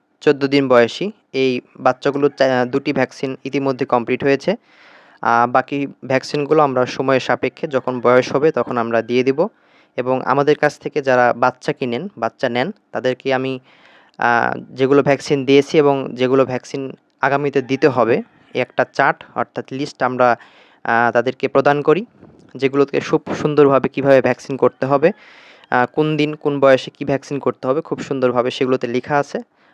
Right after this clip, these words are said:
আপনারা চাইলে আমাদের কাছ থেকে এই বাচ্চাগুলো নিয়ে আপনারা খামার শুরু করতে পারেন, অথবা,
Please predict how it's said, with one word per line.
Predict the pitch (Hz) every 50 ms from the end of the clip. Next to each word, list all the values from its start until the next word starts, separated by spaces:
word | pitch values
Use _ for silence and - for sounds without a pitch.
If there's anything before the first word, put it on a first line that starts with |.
| _
আপনারা | - - - - 131 131
চাইলে | 127 - 143 131 131 139 147
আমাদের | 135 131 127 127 120
কাছ | - - 117 -
থেকে | - - 120 127 127
এই | 123 127
বাচ্চাগুলো | 120 120 117 - - 127 120 127 127
নিয়ে | 131 131 131 143 170 202 _ _ _ _ _ _ _ _
আপনারা | - 117 120 - 127 123 120
খামার | 120 - - 127 127 127 127
শুরু | - - 139 139
করতে | 135 143 139 - 139
পারেন, | 135 143 151 185 196
অথবা, | 139 135 - 131 131 131 127 120